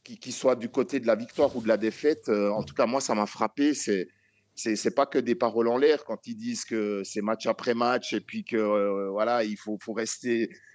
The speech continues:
Enfin, c'est toujours les mêmes phrases qui ressortent, quoi. Toujours rester un peu dans la victoire ou dans la défaite, un peu dans le même niveau émotionnel. Et puis, euh, pour finir, moi, je les, je les crois vraiment, quoi. C'est, c'est vrai qu'ils y arrivent à,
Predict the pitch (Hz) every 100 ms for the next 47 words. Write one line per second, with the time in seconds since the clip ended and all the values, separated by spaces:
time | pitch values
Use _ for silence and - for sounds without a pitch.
0 | _ _ - 117 110 - - 120 123 131
1 | 135 - 151 135 - 127 - 180 165 -
2 | 131 110 123 120 117 135 131 - 143 135
3 | 120 127 127 123 120 120 - 147 127 117
4 | 113 110 117 120 139 131 110 107 123 113
5 | 107 117 120 123 117 127 120 117 - 123
6 | 120 156 131 - _ _ _ _ _ 110
7 | 120 - 143 123 113 110 113 107 - -
8 | 165 185 156 156 123 123 117 - 135 131
9 | 147 139 156 185 175 127 113 - 113 -
10 | 117 156 170 151 117 143 127 180 190 123
11 | 120 117